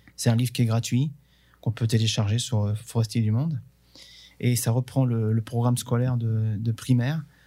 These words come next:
On apprend les bases aux enfants, écrire, compter, euh, et lire avec la nature.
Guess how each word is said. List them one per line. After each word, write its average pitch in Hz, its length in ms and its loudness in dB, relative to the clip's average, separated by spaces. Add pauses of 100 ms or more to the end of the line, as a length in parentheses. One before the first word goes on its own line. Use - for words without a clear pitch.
(180)
On 123 120 4
apprend 127 300 0
les 123 120 2
bases 127 240 0
aux 120 140 0
enfants, 139 380 -4
écrire, 131 440 -2 (120)
compter, 120 500 -2 (100)
euh, 113 480 -2 (840)
et 127 80 4
lire 127 480 0
avec 123 320 0
la 117 100 0
nature. 110 340 -2